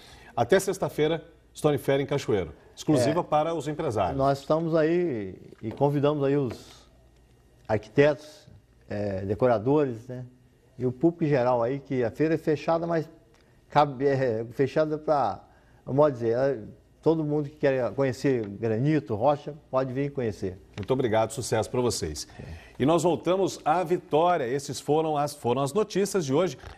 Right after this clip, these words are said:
Speaker 1: aqui no sul do estado. Adriana Marques, uma boa noite pra você. Nós temos encontro marcado amanhã, neste mesmo horário, ao vivo aqui de Cachoeiro.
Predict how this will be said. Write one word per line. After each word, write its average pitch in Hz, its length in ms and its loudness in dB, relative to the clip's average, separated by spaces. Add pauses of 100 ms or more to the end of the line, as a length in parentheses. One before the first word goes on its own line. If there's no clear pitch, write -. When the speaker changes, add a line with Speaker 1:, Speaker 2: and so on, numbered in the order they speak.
Speaker 1:
aqui 120 240 0
no 139 80 2
sul 139 160 -2
do 120 60 0
estado. 156 420 2 (760)
Adriana 170 360 2
Marques, 175 400 0
uma 139 160 2
boa 175 160 0
noite 160 200 0
pra 139 140 -4
você. 127 320 -2
Nós 147 140 -4
temos 135 200 -2
encontro 131 380 -2
marcado 139 640 2
amanhã, 160 600 0 (260)
neste 113 300 -2
mesmo 165 340 2
horário, 139 320 2 (300)
ao - 160 4
vivo 165 340 0
aqui 196 220 0
de 214 80 -6
Cachoeiro. 113 500 0